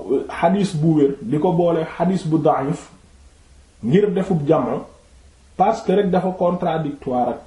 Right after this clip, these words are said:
yële, loolu day xaw a difficile à tenir te loolu du mën a ne. Léegi nag leneen kon mooy mën a ne. Léegi kon mooy bu ñu xamee loolu, euh, même bu dee ne moom li mu wax moo gën a dëgër,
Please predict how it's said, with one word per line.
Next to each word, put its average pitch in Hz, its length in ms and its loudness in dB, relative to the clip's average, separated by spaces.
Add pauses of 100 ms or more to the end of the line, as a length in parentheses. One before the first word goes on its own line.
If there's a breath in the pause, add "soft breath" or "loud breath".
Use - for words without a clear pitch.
yële, 160 360 0 (480)
loolu 127 280 0
day 127 160 2
xaw 127 220 -2 (340)
a 87 60 -6
difficile 120 500 -2
à - 100 -6
tenir 127 320 -2
te 123 60 -2
loolu 123 320 2
du 113 60 -2
mën 117 100 0
a 104 80 -2
ne. 92 100 -4 (1040 soft breath)
Léegi 196 340 2
nag 208 160 0
leneen 185 380 2
kon 165 140 0
mooy 151 260 0
mën 131 140 0
a 110 80 -2
ne. 87 140 -4
Léegi 131 340 -2
kon 139 120 0
mooy 156 520 -4 (800)
bu 101 180 -4
ñu 156 80 0
xamee 147 340 0
loolu, 113 280 0 (2000 soft breath)
euh, 73 200 -10
même 156 280 2
bu 143 120 4
dee 143 180 4
ne 139 80 0
moom 131 260 2
li 123 60 4
mu 135 140 0
wax 113 140 -2
moo 113 200 0
gën 107 140 0
a 104 40 -2
dëgër, 92 280 0